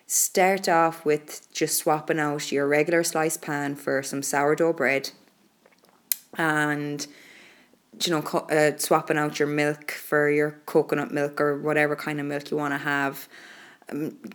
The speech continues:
do it all gradually and be gentle on yourself as well, because, again, stress. There is no point in adding excess stress to your life. <laughs> Seriously, like, you need to do it as gently and as doable as possible is for you.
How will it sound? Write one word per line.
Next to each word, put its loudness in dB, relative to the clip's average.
do 4
it 6
all 4
gradually 2
and -2
be 0
gentle 0
on -2
yourself -4
as -2
well, 2
because, -4
again, -2
stress. -2
There 2
is 2
no 0
point -6
in -6
adding -4
excess -6
stress -6
to -4
your -2
life. -12
<laughs> -20
Seriously, 4
like, -6
you -2
need 2
to -8
do 0
it -2
as 0
gently 0
and -4
as -2
doable 4
as -4
possible -4
is -4
for -4
you. 2